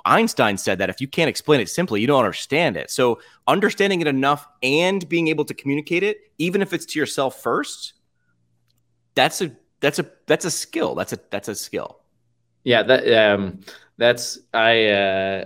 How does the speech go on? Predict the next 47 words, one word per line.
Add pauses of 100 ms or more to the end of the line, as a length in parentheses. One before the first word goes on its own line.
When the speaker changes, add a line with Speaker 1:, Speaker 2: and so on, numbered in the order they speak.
Speaker 2:
I
really
enjoy
breaking
things
down. (180)
That
is,
like,
taking
complex, (380)
breaking
it
down
into
the
next
steps,
because
I
think
as
clinicians,
that's
what
we
really
need
to
do. (500)
And
that's
what
a
lot
of
Speaker 1:
All
the
time.
Speaker 2:
people (540)
are
intimidated
about
running
gait. (320)
I
think,